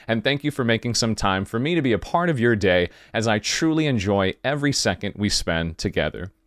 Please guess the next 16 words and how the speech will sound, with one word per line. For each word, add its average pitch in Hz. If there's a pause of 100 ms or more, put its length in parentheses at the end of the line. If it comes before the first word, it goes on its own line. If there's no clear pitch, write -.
(120)
And 131
today's 254
topic 90 (280)
is 180
something 269
that 175
has 143
been 110
thrusting 165
itself 170
in 120
the 98
forefront 185
of 123
my 98
face 82